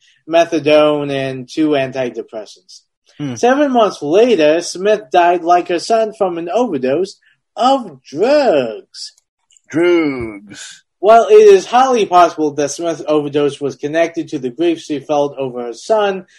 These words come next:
Speaker 1: there have been a few theories on what actually killed her. Uh, one of the most notable ones was that her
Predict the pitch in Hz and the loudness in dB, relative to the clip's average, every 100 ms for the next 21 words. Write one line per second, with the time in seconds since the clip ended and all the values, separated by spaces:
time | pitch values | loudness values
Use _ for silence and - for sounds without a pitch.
0 | _ _ 220 208 214 190 185 180 170 - | _ _ -2 2 4 2 0 -2 -4 -10
1 | _ _ 233 - 247 254 220 180 156 151 | _ _ -6 -4 -4 -2 0 2 4 4
2 | 147 - 156 156 151 147 147 151 147 185 | 0 -4 -2 0 -2 -4 -8 -6 0 2
3 | 180 175 - 196 196 233 170 117 - _ | 4 0 0 -4 0 0 0 -4 -12 _
4 | _ 156 160 185 185 160 160 170 190 190 | _ -2 0 0 0 -4 -2 2 2 2
5 | 180 196 180 151 135 127 139 175 - _ | 2 4 4 2 -2 -2 -4 -6 -14 _
6 | _ _ 147 151 143 160 156 196 196 185 | _ _ -4 -2 2 2 2 2 2 2